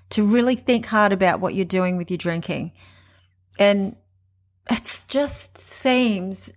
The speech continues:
to me now such a crazy thing to do, to put ethanol in your body. And I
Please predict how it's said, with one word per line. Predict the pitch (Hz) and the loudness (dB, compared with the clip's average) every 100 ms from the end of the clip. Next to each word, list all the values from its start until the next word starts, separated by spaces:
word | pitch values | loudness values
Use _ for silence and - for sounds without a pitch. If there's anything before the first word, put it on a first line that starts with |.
| - | -10
to | - | -6
me | 208 190 190 185 | -2 0 0 -2
now | 185 180 175 | -2 -2 0
such | 175 - - 220 190 - | 0 0 2 2 2 -2
a | 208 | -6
crazy | 190 196 185 190 190 | -4 0 2 2 0
thing | 196 180 180 | -2 -4 -4
to | - | -4
do, | 175 180 | -2 -2
to | 170 | -2
put | - 170 | -6 -8
ethanol | - 170 190 180 170 | -4 -4 -2 -2 -2
in | 170 | -4
your | 165 | -6
body. | 160 165 160 175 180 _ _ _ _ _ _ _ _ _ _ _ | -2 0 0 -4 -8 _ _ _ _ _ _ _ _ _ _ _
And | - 233 247 - _ _ _ _ _ _ _ _ _ _ _ _ - | 0 0 0 -4 _ _ _ _ _ _ _ _ _ _ _ _ 0
I | 247 311 339 285 | 2 4 2 -2